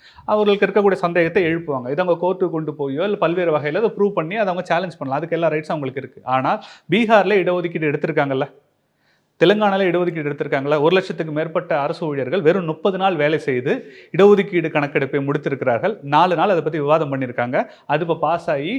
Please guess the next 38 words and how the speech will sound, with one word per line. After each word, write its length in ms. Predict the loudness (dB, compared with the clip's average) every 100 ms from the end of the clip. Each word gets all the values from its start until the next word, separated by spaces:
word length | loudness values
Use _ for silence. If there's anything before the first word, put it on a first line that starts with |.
| -6
இப்ப 180 | 0 2
அரசால் 400 | 2 2 0 2
ஏற்றுக்கொள்ளப்பட்ட 580 | 0 0 -2 -2 -2 -4
ஒரு 100 | -2
ஸ்டாட்டிஸ்டிக்ஸா 560 | -4 -4 -10 -8 -4
இருக்குல்ல. 360 | -4 -4 -6 -6 -8 -20 _ -10
அப்போ 200 | -6 0 2
இடஒதுக்கீடு 520 | 4 6 4 4 0 2
நடத்த 280 | 2 0
முடியாதுன்னு 480 | 0 2 2 2 2
மாநாள் 280 | 0 0 -2
சொல்லிட்டு 260 | -4 -2 -4
இருந்தீங்களா 280 | -2 -2 -2
ஒரு 80 | -2
பொய்யை, 260 | -2 -2 -4 -18 _ _ _ _ _
அப்ப 120 | 0 2
நீங்க 180 | 2 2
நடத்த 200 | 2 0
முடியும்ன்ற 420 | 2 2 4 6
இடத்துக்கு 320 | 4 4 0
வந்துருச்சுல்ல. 380 | -2 -2 -2 -2 -4 -16 _
இப்ப 120 | -2 4
நடத்த 320 | 4 4 2
முடியும்னு 500 | 2 2 4 4 4
திரும்ப 280 | 2 4 2
திரும்ப 200 | 2 0
நிரூபணம் 440 | 2 2 2 4 4
ஆன 200 | 4 4
பிறகு 220 | 0 2
இப்ப 160 | 0
என்ன 120 | 0 -2
பண்றீங்க 360 | -2 -2 -6
நீங்க? 240 | -8 -2 0 0 -2 -18 -10
அதாவது 360 | 4 4 4 2
பக்கத்து 400 | 2 4 2 4
மாநிலம் 360 | 2 4 2
வரைக்கும் 240 | 0 -2 -4
வந்துருச்சு, 320 | -4 -8